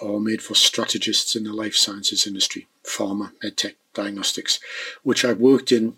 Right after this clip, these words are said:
researched and written about for over forty years. My aim is to tell you something that is original and relevant, and if I manage to do that, then please share this seminar with your colleagues, click on like and subscribe. And if you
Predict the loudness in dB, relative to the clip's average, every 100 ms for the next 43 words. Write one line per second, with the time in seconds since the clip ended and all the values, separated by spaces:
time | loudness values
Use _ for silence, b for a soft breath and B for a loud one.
0 | -4 0 0 0 0 -2 -2 -6 -6 0
1 | 2 2 0 -6 -2 -2 -2 -6 -6 -6
2 | -4 -4 -4 -6 -8 -10 B B B B
3 | B B B _ -4 0 4 6 6 4
4 | 2 2 2 2 2 2 2 0 0 -2
5 | 0 2 2 2 -2 -4 -4 -6 -4 -4
6 | -4 -8 -14 -16 -20 -10 -8 -4 -4 -2
7 | 0 0 4 8 8 6 2 0 -6 0
8 | 0 2 0 4 6 6 4 2 0 0
9 | -4 -6 -8 0 4 4 4 -2 B B
10 | B B 2 2 2 -2 -2 -4 -6 -2
11 | 0 0 0 -2 -2 -12 -14 _ _ _
12 | _ _ _ B B B B B -6 2
13 | 2 2 2 2 2